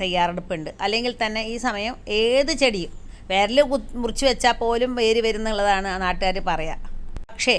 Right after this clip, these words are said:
ചില സ്ഥലങ്ങളിൽ ഏത് നട്ടാലും അതിൻ്റെ വേര് പെട്ടെന്ന് തന്നെ ചില കീടങ്ങൾ വന്ന് ആക്രമിക്കുന്നു,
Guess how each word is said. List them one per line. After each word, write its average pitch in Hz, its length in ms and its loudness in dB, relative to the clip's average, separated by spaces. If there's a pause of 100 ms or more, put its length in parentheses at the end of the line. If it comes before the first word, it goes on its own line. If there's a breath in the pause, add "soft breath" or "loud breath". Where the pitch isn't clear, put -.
(340 loud breath)
ചില 262 140 4 (100)
സ്ഥലങ്ങളിൽ 208 600 0 (540 loud breath)
ഏത് 247 300 4
നട്ടാലും 185 600 4
അതിൻ്റെ 226 320 0
വേര് 240 460 6 (100)
പെട്ടെന്ന് 285 560 0
തന്നെ 175 320 0 (160)
ചില 214 120 2 (120)
കീടങ്ങൾ 220 560 0
വന്ന് 190 220 0
ആക്രമിക്കുന്നു, 160 560 -8